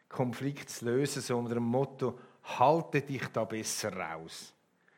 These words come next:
So, die Faultierli, die ein Motto haben, "Halte dich raus", die ignorieren Konflikt. Die machen die Augen zu und durch. Abwarten, Zeit heilt den Konflikt.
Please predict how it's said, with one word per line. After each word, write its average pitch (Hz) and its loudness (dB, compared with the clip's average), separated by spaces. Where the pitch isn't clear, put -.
So, 127 2
die 151 2
Faultierli, 170 4
die 151 2
ein 139 2
Motto 160 2
haben, 127 0
"Halte 143 2
dich 117 -4
raus", 143 2
die 160 0
ignorieren 147 4
Konflikt. - -6
Die 147 4
machen 156 6
die - -2
Augen 180 10
zu 208 6
und 156 0
durch. 156 4
Abwarten, 147 4
Zeit 147 4
heilt 143 4
den 135 0
Konflikt. - -6